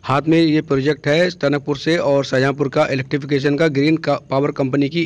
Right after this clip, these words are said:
एक बात दोस्तों हमें समझ में नहीं आती, जो भी काम करते हैं वो चुपके चुपके करते हैं, किसी भी यूट्यूबर से और किसी भी दोस्तों मीडिया के माध्यम से संपर्क नहीं करते हैं कि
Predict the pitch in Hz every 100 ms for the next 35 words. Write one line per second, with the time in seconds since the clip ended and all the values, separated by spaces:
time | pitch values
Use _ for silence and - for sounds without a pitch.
0 | 135 143 131 143 131 131 151 143 143 143
1 | - 131 131 143 143 139 131 151 131 131
2 | 143 143 139 135 131 135 143 139 151 160
3 | - - - - 147 - 160 156 - 156
4 | 147 156 156 165 165 135 160 165 156 135
5 | 143 151 151 - 160 175 143 135 139 147
6 | 147 156 143 - 156 143 139 147 139 147
7 | 147 139 131 139 135 151 135 131 120 143
8 | - 123 120 143 139 - 143 151 143 143